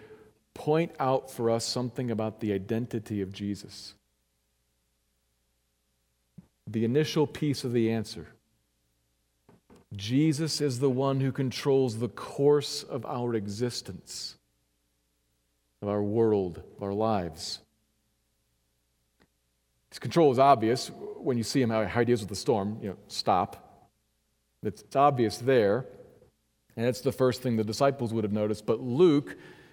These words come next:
as he's writing this for readers under the inspiration of God, he wants us who are reading it to see more than just what they saw in the moment.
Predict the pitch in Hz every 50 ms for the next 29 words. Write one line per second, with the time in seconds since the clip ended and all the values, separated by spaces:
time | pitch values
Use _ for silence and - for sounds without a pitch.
0 | _ _ _ - 113 113 107 131 127 113 131 135 156 165 180 180 147 139 127 120
1 | 113 104 113 117 127 127 - - - - - - - - - _ _ _ _ -
2 | - - 139 135 131 127 127 147 170 175 170 135 120 104 113 131 120 131 120 123
3 | 120 117 127 123 120 - 151 139 - - 147 139 139 135 - 151 139 127 120 139
4 | 123 117 117 117 113 113 - - 135 143 147 143 160 156 147 - - - 196 160
5 | 170 160 - - 165 147 135 151 160 156 143 135 131 - - 120 107 - - -
6 | 147 139 139 143 156 175 170 151 135 123 131 139 - - 113 - 131 123 - -
7 | 120 113 113 110 135 120 120 117 117 117 101 90 87 - -